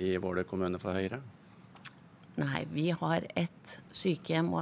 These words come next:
Speaker 2: omsorgsboliger og har dyktige ansatte i kommunal drift, så for oss er det overhodet ikke på agendaen. Det fungerer veldig godt som det er nå, og det er ingen planer om å sette ut et hverken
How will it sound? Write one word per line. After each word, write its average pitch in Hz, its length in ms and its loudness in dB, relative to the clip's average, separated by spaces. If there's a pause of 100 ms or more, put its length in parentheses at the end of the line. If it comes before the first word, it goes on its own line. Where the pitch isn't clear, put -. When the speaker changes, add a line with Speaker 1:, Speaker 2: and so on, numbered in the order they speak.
Speaker 2:
omsorgsboliger 165 960 0
og 160 260 0
har 160 160 2
dyktige 165 480 -4
ansatte 156 560 -2
i 156 240 -2
kommunal 165 500 0
drift, 170 300 -2 (220)
så - 180 -2
for 175 160 -2
oss 160 180 -4
er 170 140 2
det 156 80 2
overhodet 160 560 -2
ikke - 240 -2
på - 240 -2
agendaen. 156 480 2 (300)
Det - 140 -8
fungerer 160 580 2
veldig 160 340 2
godt 151 160 -4
som 156 200 -2
det 156 100 4
er 143 160 4
nå, 165 160 0
og - 100 -8
det 156 140 -2
er - 100 0
ingen 151 240 0
planer 139 360 -4
om 147 200 -2
å - 60 -14 (280)
sette - 360 -4
ut 135 80 -8
et 147 160 -2
hverken 147 400 0